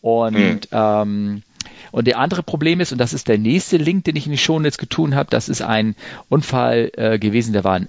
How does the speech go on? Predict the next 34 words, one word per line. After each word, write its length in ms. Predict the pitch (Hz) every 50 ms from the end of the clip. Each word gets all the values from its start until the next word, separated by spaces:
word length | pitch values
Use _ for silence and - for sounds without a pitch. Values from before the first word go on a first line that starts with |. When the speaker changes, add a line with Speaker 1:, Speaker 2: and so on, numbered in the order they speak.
| - _ -
Speaker 1:
Aberdeen, 600 | - 120 135 156 143 151 170 180 226 277 277 - _ - - - - - _ _
äh, 200 | - 117 113 113 104 127
U 40 | 120
K 340 | - - 131 131 156 175 -
in 160 | - 113 110
zweitausendfünf 840 | - - 120 120 113 - 120 117 104 101 101 - - 135 165 226 -
und 140 | 127 120 107
da 120 | 113 120
sind 200 | 113 117 104 -
wirklich 240 | - 139 - 107 -
dramatische 600 | - - 95 90 95 117 165 180 - - - -
Bilder 300 | 87 - 95 92 90 90
drinne. 300 | 90 90 90 95 123 214 - - - - - - - _ _ _ -
Da 320 | 120 117 123 139 156 170
ist 140 | 165 139 -
das 120 | 160 127
passiert, 500 | - - 143 - - 160 156 160 156 -
äh, 560 | - - - 131 127 131 131 131 131 131 127 - -
dass 300 | 120 120 123 - - -
in 180 | - - 110
dem 100 | 123 151
Moment, 320 | 151 147 143 139 135 135 123
wenn 80 | 120
der 80 | 120 117
Flieger 280 | - - 139 123 123
rotiert, 680 | 113 104 120 113 - - - 214 214 135 101 - - _
passiert 260 | - 120 - - 104
ja 80 | 117 101
Folgendes, 560 | - - 120 123 135 147 165 180 180 - -
denn, 300 | - 120 120 120 123 117 - - - - - - - - _ _
ähm, 280 | - 110 110 110 110 107
wird 240 | 110 107 127 123 -
der 80 | 117
Abgasstrahl 840 | - 127 - - 151 131 - - 135 131 131 131 131 131 131 127 123